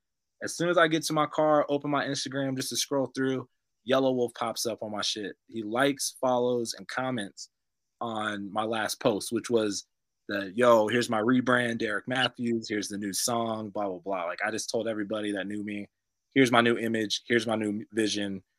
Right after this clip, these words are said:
And the day that happened, twenty minutes after getting fired, he popped up on my shit. And then it was just like,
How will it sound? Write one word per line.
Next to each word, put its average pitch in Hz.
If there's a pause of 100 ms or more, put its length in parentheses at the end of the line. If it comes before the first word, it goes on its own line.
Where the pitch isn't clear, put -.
(380)
And 104
the 101
day 135
that 135
happened, 117 (400)
twenty 139
minutes 123
after 113
getting 104
fired, 104
he 107
popped 104
up 101
on 95
my 87
shit. - (120)
And 104
then 104
it 107
was 101
just 107
like, 104